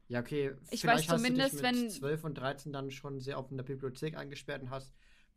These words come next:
Speaker 1: viel über Hippogreife gelernt und kannst Hedwig helfen.
Speaker 2: Ich mag dich an Hermine erinnern. Die kam nach Hogwarts und hat alle Schulbücher auswendig gelernt. <laughs> Also, ähm, mit elf.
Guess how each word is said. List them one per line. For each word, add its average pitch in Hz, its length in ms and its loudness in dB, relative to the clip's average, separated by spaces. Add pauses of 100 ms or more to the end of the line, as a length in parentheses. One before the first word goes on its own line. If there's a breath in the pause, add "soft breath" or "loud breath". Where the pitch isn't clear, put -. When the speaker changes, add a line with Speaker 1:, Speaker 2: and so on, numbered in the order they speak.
Speaker 1:
viel 165 300 -4
über 143 480 -2
Hippogreife 147 640 -6
gelernt 131 340 -4
und 127 60 -8
kannst 127 240 -8
Hedwig 139 340 -8 (880 soft breath)
helfen. 160 880 -4 (920)
Speaker 2:
Ich - 180 -4
mag 226 180 0
dich 233 180 0
an 214 80 2
Hermine 220 380 4
erinnern. 170 600 -4 (840)
Die 214 100 -4
kam 220 300 2
nach 208 160 2
Hogwarts 220 380 2
und 214 120 -4
hat 214 160 -2
alle 208 200 2
Schulbücher 208 560 -2
auswendig 175 500 -4
gelernt. 180 260 -4
<laughs> - 760 -8
Also, - 400 -8 (920 loud breath)
ähm, 190 560 -6
mit 208 180 2
elf. 175 480 -4